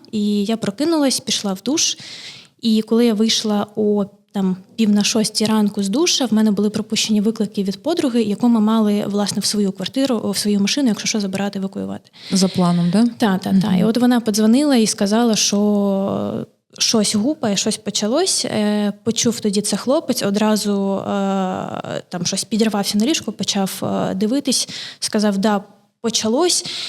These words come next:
Speaker 1: І він так різко підіймається і щось починає,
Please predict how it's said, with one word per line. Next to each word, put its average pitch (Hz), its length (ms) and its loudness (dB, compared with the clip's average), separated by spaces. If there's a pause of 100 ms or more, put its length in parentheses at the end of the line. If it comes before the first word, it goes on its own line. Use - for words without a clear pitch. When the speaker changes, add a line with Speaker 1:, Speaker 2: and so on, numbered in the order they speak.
(200)
Speaker 1:
І 240 100 4
він 254 200 4 (120)
так - 160 -10
різко 247 320 -2
підіймається 233 800 -2
і 214 60 -2
щось 240 160 -2
починає, 240 640 0